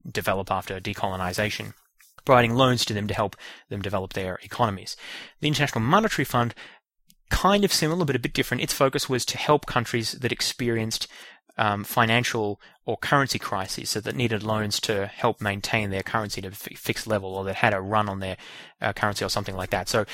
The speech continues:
you can think of I M F as kind of like short-term loans for helping countries out of a,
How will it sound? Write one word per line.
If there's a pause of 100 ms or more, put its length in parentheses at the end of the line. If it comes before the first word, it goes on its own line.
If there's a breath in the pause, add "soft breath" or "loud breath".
(460 loud breath)
you
can
think
of
I
M
F
as
kind
of
like
short-term
loans
for
helping
countries
out
of
a,